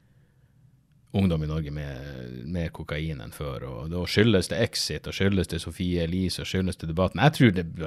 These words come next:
jeg tror det skyldes Obama, for å være helt ærlig. Jeg tror ting, det, ting tar tid før det kommer til Norge, og kan-, kanskje noen, noen ungdom har bare funnet det, det, Obama sa vel åpenlyst at han hadde tatt kokain. Han hadde røyket weed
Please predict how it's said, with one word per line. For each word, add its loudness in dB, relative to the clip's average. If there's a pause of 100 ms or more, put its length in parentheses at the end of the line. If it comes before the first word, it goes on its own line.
(240)
jeg 0
tror 6
det -4
skyldes 2
Obama, 4
for -16
å -8
være -2
helt -6
ærlig. -12
Jeg -6
tror -4 (200)
ting, 8
det, 4 (160)
ting 6
tar 8
tid 4
før -2
det -4
kommer 4
til 0
Norge, 0
og -4
kan-, -8 (520)
kanskje 8
noen, 8
noen 8
ungdom 10
har 8
bare 6 (1500)
funnet 12
det, 12 (100)
det, 4
Obama 10
sa 6
vel 10
åpenlyst 8
at -2
han 6
hadde 4
tatt 6
kokain. 2
Han 4
hadde 4
røyket 6
weed 4